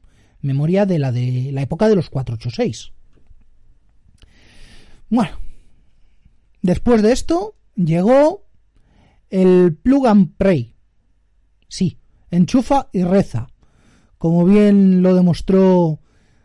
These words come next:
cierto ricachón en una demo de presentación de Windows noventa y cinco.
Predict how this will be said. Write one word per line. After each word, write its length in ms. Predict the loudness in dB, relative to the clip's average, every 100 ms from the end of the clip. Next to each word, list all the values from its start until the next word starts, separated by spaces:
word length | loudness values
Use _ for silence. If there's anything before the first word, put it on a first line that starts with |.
| _ _ _
cierto 1080 | _ 0 2 2 2 4 4 2 2 -2 -4
ricachón 680 | -2 -2 0 0 2 2
en 120 | 2 2
una 220 | 0 0
demo 260 | 0 0
de 460 | 0 0 -2 -4 -8 _ _ _ -6
presentación 540 | 0 2 2 2 2
de 80 | 2
Windows 320 | 2 0 0
noventa 240 | -2 -4
y 40 | -6
cinco. 380 | -8 -10 -12